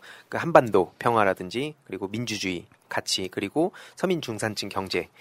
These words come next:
이 세 가지를 주축으로 해가지고 그게 계속 이어져 오고 있는데,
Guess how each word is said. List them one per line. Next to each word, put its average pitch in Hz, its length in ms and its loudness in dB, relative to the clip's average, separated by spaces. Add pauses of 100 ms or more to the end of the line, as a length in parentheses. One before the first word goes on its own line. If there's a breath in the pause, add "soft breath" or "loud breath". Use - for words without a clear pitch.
(140 soft breath)
이 120 80 -6
세 165 140 0
가지를 165 840 0
주축으로 123 460 0
해가지고 113 380 4
그게 107 200 -4
계속 151 380 -2
이어져 117 260 6
오고 104 180 2
있는데, 92 420 2